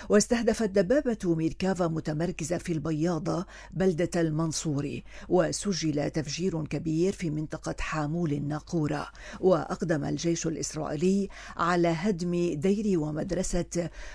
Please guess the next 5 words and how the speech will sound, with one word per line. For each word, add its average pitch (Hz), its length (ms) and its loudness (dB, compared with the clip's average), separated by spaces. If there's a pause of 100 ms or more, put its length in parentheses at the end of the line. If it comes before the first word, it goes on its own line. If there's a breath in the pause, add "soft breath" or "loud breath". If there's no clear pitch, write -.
راهبات 202 580 4
المخلصيات 175 1000 0
في 165 140 -2
بلدة 165 340 0 (100)
يارون. 160 580 0